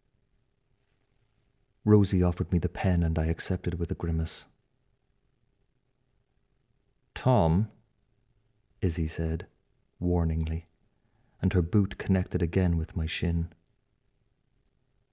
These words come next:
It occurred to me for the first time that I'd chosen a woman very like my mother. Both had the same intensity of focus.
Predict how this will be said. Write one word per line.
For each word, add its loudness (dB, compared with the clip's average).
It -2
occurred -2
to 2
me 4
for -6
the -4
first -4
time -4
that -4
I'd -2
chosen -4
a 0
woman 2
very -2
like -2
my 0
mother. -6
Both 0
had -8
the -4
same -2
intensity -2
of -4
focus. -8